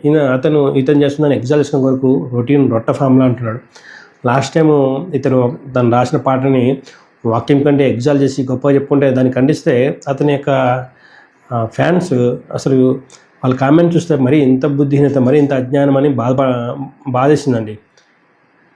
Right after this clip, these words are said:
కొంతమంది ఆయన అసలు అకౌంట్ నంబరే ఇయ్యని పరిచర్య తెలుసా, ఇంత గొప్ప పరిచర్య ఎవరైనా చేయలేస్తారా అంటూ అన్నారు. అకౌంట్ నంబర్ ఇవ్వదు, అది గొప్ప పరిచర్య. ఇప్పుడు ఇతను ప-,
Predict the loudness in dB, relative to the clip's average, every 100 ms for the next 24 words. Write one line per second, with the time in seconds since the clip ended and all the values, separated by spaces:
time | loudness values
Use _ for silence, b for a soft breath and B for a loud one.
0 | _ -2 2 4 4 2 2 0 -2 -8
1 | _ -10 -2 0 2 0 -4 -6 -4 2
2 | 2 4 4 2 2 0 0 -4 -2 -2
3 | -2 0 -2 0 0 0 -2 0 2 2
4 | 0 -4 b b b b -2 0 2 2
5 | 0 -2 -2 0 0 0 -2 -6 -10 -4
6 | 0 2 2 2 0 -2 -4 -4 -4 -6
7 | -8 -10 -20 b b _ _ _ _ -2
8 | 2 2 2 2 0 -2 -2 -2